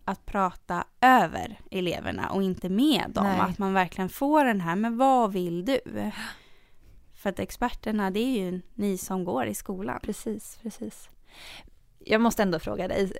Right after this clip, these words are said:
Speaker 2: har du
Speaker 1: Mm.
Speaker 2: något sånt där minne som du, eh, apropå det här med en lärare som höjer upp, har du nämnt med din S O-lärare, men
Speaker 1: Mm.
Speaker 2: någonting tvärtom, kan du minnas något som
Speaker 1: Något
Speaker 2: varit
Speaker 1: riktigt så här,
Speaker 2: Ah,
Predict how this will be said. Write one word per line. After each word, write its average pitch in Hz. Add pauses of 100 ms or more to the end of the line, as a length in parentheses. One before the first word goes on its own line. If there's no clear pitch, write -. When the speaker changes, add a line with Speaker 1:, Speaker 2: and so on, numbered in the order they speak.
Speaker 2:
har 208
du 220
Speaker 1:
Mm. 226
Speaker 2:
något 202
sånt 180
där 170
minne 175
som 202
du, -
eh, - (360)
apropå 180
det 180
här 175
med 170
en 175
lärare 175
som 175
höjer 180
upp, -
har 180
du 175
nämnt 180
med 175
din 175
S 180
O-lärare, 214
men 180
Speaker 1:
Mm. -
Speaker 2:
någonting 190
tvärtom, 190
kan 185
du 190 (540)
minnas 202
något -
som 202
Speaker 1:
Något 208
Speaker 2:
varit 208
Speaker 1:
riktigt 196
så -
här, 196
Speaker 2:
Ah, 196